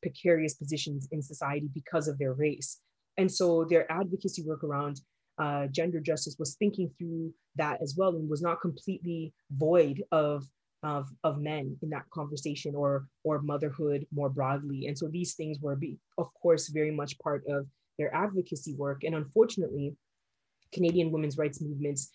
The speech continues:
did not address any of these things at all. And perhaps more obvious in that is that even in the moments when,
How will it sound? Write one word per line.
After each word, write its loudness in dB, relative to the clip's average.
did 8
not 4
address 2
any 4
of 0
these -6
things -2
at 0
all. 0
And -2
perhaps 2
more -4
obvious 2
in -2
that -2
is 6
that 6
even 6
in 6
the 4
moments 0
when, -2